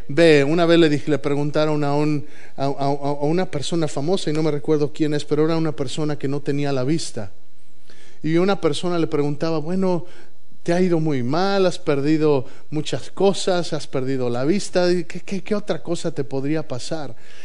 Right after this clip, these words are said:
Y respondió esta persona, dice, "La tragedia no sería, no, no es que pierda mi vista. Sería una tragedia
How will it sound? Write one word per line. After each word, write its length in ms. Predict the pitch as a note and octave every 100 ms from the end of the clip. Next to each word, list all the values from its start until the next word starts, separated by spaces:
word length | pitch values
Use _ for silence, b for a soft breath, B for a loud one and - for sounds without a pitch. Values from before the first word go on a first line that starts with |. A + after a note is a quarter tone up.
| b
Y 140 | D#3+ E3
respondió 540 | E3+ E3+ D#3+ E3+ F#3
esta 240 | E3+ F3
persona, 380 | D#3 C#3 E3 D#3
dice, 360 | D#3 - D3 C3 b b b
"La 180 | D3 C#3+
tragedia 720 | C#3+ - F#3+ G3+ F#3 D3+ A#2 b b b C#3
no 160 | E3+
sería, 560 | - D3+ D#3+ F#3 D3+ C#3
no, 220 | C#3+ D#3+
no 140 | D#3+ E3
es 120 | -
que 100 | -
pierda 640 | D3+ D3 C#3+ C#3+ B2+ A#2 - - -
mi 140 | B2+ B2
vista. 500 | E3+ - - F#2+ - - - - - - - - - - - -
Sería 360 | - B2+ D#3+
una 200 | F3+ E3+
tragedia 800 | D#3+ B2 - E3+ E3 C#3+ A2 G2+